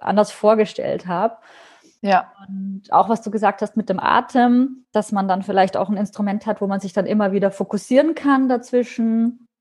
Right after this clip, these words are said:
Speaker 1: und
Speaker 2: Ja.
Speaker 1: so ein bisschen erden kann, was einem dann wieder zurückbringt, ähm, auch ins Vertrauen und
Speaker 2: Richtig. Vertrauen ist ein, auch ein ganz großer Punkt. Auf jeden Fall, ähm, ja, dass man,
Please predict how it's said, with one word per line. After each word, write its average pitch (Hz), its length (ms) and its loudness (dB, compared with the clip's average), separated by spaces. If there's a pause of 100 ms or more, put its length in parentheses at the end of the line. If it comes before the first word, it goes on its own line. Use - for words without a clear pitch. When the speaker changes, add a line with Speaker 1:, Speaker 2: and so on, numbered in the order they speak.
(500)
Speaker 1:
und 214 80 0
Speaker 2:
Ja. 196 100 2
Speaker 1:
so - 60 -6
ein - 80 -20 (160)
bisschen 185 120 -4
erden 233 380 2
kann, 214 360 0
was 185 160 -8
einem 185 180 -2
dann 185 160 0
wieder 196 180 2
zurückbringt, 233 840 2 (720)
ähm, 190 580 -12 (220)
auch 196 180 -10
ins 214 160 -10
Vertrauen 226 840 -4
und 185 480 -12 (360)
Speaker 2:
Richtig. 208 440 -2
Vertrauen 226 580 2
ist 202 120 -6
ein, 196 120 -4
auch 196 180 6
ein 185 200 -8
ganz 170 200 -6
großer 165 280 -10
Punkt. 185 340 -4
Auf 170 220 -4
jeden 185 200 -2
Fall, 170 420 0
ähm, 165 540 -8 (280)
ja, 165 420 4 (180)
dass 180 200 0
man, 165 260 -2